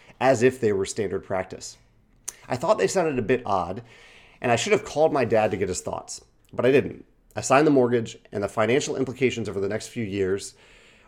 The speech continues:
were really bad. Surprise, the rates went up, not down. I was fortunate to turn things around by eventually accepting the prepayment penalty and refinancing to, to a fixed rate mortgage, but it took me years to even break e-, to break even.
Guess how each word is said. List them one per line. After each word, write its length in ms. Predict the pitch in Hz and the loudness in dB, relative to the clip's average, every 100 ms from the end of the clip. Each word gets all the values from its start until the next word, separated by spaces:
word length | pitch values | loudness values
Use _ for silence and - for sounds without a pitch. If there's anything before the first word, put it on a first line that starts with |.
| - | -6
were 100 | 101 | -4
really 320 | 90 123 123 | 4 4 4
bad. 400 | 98 92 82 - - _ _ - | 2 0 0 -10 -18 _ _ -12
Surprise, 640 | 117 135 139 104 98 - - _ | -8 0 0 2 0 -4 -16 _
the 80 | 101 | -2
rates 300 | 101 127 - | 4 4 4
went 180 | 120 - | 0 4
up, 260 | 151 - | 2 2
not 260 | 95 104 117 | -2 -2 2
down. 360 | 117 101 80 - _ _ _ - _ _ _ _ _ | 2 0 -4 -14 _ _ _ -20 _ _ _ _ _
I 80 | - | -2
was 140 | 123 - | -2 2
fortunate 400 | 185 190 190 - | 0 2 -2 -2
to 80 | |
turn 320 | 113 - 185 185 | -6 0 2 2
things 220 | 165 127 | 0 2
around 240 | 120 110 | 0 2
by 120 | 101 | 2
eventually 480 | 101 120 143 - 127 | 0 0 -2 0 -2
accepting 440 | - - 160 190 147 | -2 -4 0 2 2
the 80 | |
prepayment 420 | - 127 117 101 98 | 0 -2 -2 -4 -2
penalty 380 | 92 90 92 | -4 -2 -4
and 160 | 98 92 | -4 -2
refinancing 640 | 120 123 98 92 92 - 92 | -2 -2 -2 -2 -4 -6 -6
to, 160 | 92 - | -8 -10
to 120 | - 98 | -8 -8
a 60 | |
fixed 400 | - - - - | -6 -8 -8 -6
rate 240 | 104 101 101 | -4 -4 -6
mortgage, 480 | 90 85 90 - _ _ _ - | -8 -8 -12 -14 _ _ _ -8
but 80 | 113 | -6
it 60 | 101 | -6
took 120 | 135 | -6
me 80 | 127 | -6
years 420 | 101 110 117 110 | -4 -2 -2 -4
to 120 | 117 | -8
even 240 | 107 98 98 | -8 -8 -6
break 320 | 104 98 - 90 | -4 -6 -8 -16
e-, 100 | 87 - | -18 -12
to 80 | 110 | -4
break 260 | 107 104 - | -2 -2 -4
even. 320 | 101 87 80 | -8 -8 -10